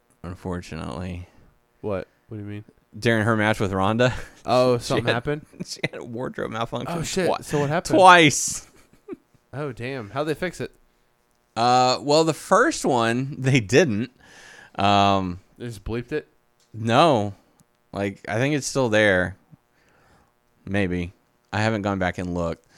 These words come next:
Speaker 1: But I found, like, 'cause when she was putting Ronda in the figure eight, the screen went completely black. You could s-,
Speaker 2: <laughs>
Speaker 1: you could still hear audio,
Speaker 2: Yeah.
Speaker 1: but the screen went black. And I'm like, "Something's happening that we're not
Speaker 2: A lot
Speaker 1: meant
Speaker 2: of
Speaker 1: to
Speaker 2: cheers.
Speaker 1: see."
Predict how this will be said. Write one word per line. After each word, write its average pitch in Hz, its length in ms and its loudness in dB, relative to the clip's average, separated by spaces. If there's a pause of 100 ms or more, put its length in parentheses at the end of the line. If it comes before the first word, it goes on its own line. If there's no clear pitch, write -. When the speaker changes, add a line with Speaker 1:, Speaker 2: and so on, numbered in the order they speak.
(360)
Speaker 1:
But 113 100 2
I 120 60 6
found, 143 340 2
like, 127 220 -4 (560)
'cause 147 280 2
when 151 160 -2
she 185 160 -4
was 175 140 -2
putting 202 520 -2 (480)
Ronda 135 420 0
in 123 140 0
the 104 80 -2
figure 127 400 0
eight, 101 400 0 (460)
the 110 120 0
screen 123 520 0
went 110 240 -4
completely 101 480 -2
black. 82 640 0 (460)
You 233 180 -2
could - 100 0
s-, 202 480 0
Speaker 2:
<laughs> - 20 -4
Speaker 1:
you 160 80 -4
could 170 120 -2
still 180 260 2
hear 165 200 2
audio, 92 720 4 (140)
Speaker 2:
Yeah. 104 200 -12
Speaker 1:
but 113 120 2
the 101 80 -4
screen 110 300 0
went 95 180 0
black. 90 300 0
And 92 100 -4
I'm 92 60 -6
like, 90 300 -4 (1120)
"Something's 127 460 -2
happening 95 400 2
that 87 100 -2
we're 92 120 -2
not 90 160 -2
Speaker 2:
A 87 40 -2
lot 90 60 -2
Speaker 1:
meant 90 100 -4
Speaker 2:
of - 40 -16
Speaker 1:
to - 60 -8
Speaker 2:
cheers. - 100 -4
Speaker 1:
see." 87 320 0